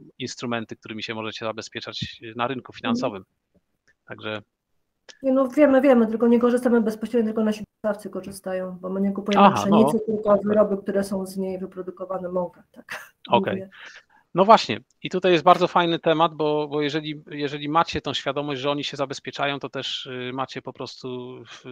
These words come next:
Speaker 1: no, inny, inną pozycję negocjacyjną, y, bo oni do was po prostu nie przychodzą i nie mówią: "Proszę tutaj dać, bo wzrosło", tylko wy wiecie, że się zabezpieczają.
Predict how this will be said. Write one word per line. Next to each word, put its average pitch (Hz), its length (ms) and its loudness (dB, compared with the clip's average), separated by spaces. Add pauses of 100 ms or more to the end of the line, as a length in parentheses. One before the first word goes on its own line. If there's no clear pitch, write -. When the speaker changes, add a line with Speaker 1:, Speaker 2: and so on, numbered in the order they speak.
Speaker 1:
no, 135 160 -8
inny, 139 500 -4
inną 143 320 -4
pozycję 135 340 -4
negocjacyjną, 131 840 -6 (480)
y, 127 160 -10
bo 131 120 -4
oni 135 160 -2 (100)
do 135 140 -2
was 131 140 -4
po - 100 -18
prostu 135 200 -8
nie 135 80 -2
przychodzą 135 460 0
i 123 60 0
nie 117 120 -2
mówią: 113 340 -6 (720)
"Proszę 120 640 0
tutaj 117 280 -8
dać, 123 240 0
bo 117 220 -4
wzrosło", 120 480 -4
tylko 131 280 -12
wy 123 80 -10
wiecie, 127 220 -8
że 120 80 -10
się 131 120 -10
zabezpieczają. 117 720 -6